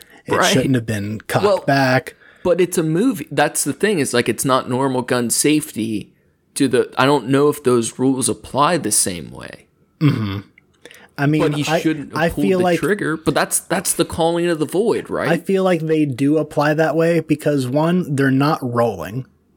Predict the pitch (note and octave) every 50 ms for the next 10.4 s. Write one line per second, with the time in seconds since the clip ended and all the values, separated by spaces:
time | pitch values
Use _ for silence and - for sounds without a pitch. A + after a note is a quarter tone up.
0 | _ _ _ - C3 B2 A#2+ A#2+ A2 A2 G#2+ G2+ G2 F#2 D#2+ E2 E2+ F#2+ - _
1 | _ _ _ _ _ _ _ _ _ _ _ _ _ _ - C#3+ C3+ C3+ C#3 C#3
2 | C3 C3 B2+ B2+ - - - D#3+ D#3 D#3 D#3 D#3 D#3 D#3 D3+ - _ _ _ _
3 | _ _ _ _ _ _ _ - - C#3 C3 B2 - - - _ _ _ _ _
4 | _ _ _ _ _ - A3 D#3+ C#3+ D3+ D3+ - - - D#3+ C#3 C#3+ C#3+ D#3 D#3
5 | D#3 - - - D3+ D3 C#3+ D3 C3+ A#2+ A#2 A#2 G#2 G#2 G#2 G#2 G#2 A2 G2+ -
6 | - - A2+ - G#2+ G#2 - - - B2+ C3 C3 B2 - - - A#2+ A#2 - -
7 | - C3 A#2+ G#2+ G2+ G2 G2 G2 F#2+ G2+ G#2+ - _ _ _ _ _ _ _ _
8 | _ _ _ _ _ _ _ _ _ _ _ - - C#3+ C#3 C#3 D3+ D3 C#3+ C3+
9 | C#3 C3 B2+ - - _ _ _ - C#3 C3+ C3 C3 B2+ B2+ C3+ C#3 C3 - -
10 | A#2+ A2 G2 F2+ F#2+ G2+ -